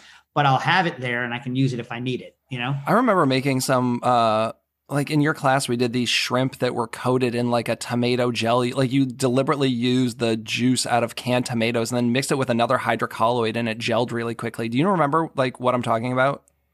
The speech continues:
Speaker 1: Yeah. So, uh, and you might have then heard me rant because that was another situation where if they send us the puree, it's freaking useless. Yeah. So what we were doing there was, um,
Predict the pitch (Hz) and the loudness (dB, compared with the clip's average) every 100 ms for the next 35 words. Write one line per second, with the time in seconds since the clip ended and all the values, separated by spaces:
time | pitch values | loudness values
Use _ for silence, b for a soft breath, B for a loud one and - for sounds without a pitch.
0 | _ 147 165 139 - 160 151 147 143 139 | _ 2 4 2 -2 0 2 2 2 2
1 | 139 139 135 151 151 147 139 147 139 151 | 4 2 2 4 2 2 2 2 2 0
2 | 151 143 127 127 170 143 - 135 120 127 | 2 0 2 2 2 0 -6 -10 -2 0
3 | 135 135 151 139 139 135 120 117 131 123 | 2 4 2 2 -2 -2 -2 -4 -6 -6
4 | 123 123 123 127 - - 123 120 139 135 | -4 -6 -8 -10 -14 -4 -4 -2 2 2
5 | 135 123 - 127 175 156 131 131 - _ | 0 -6 -6 0 0 2 -2 -6 -14 _
6 | 135 135 147 151 156 202 - - - - | -4 -2 0 2 2 2 0 -6 -16 -20
7 | - _ _ _ _ _ _ 160 156 170 | -20 _ _ _ _ _ _ 0 2 4
8 | 202 208 196 156 196 190 175 175 175 156 | 2 4 2 2 2 2 4 4 2 4
9 | 143 139 135 139 135 131 127 123 127 | 4 4 2 0 -2 0 0 -2 -6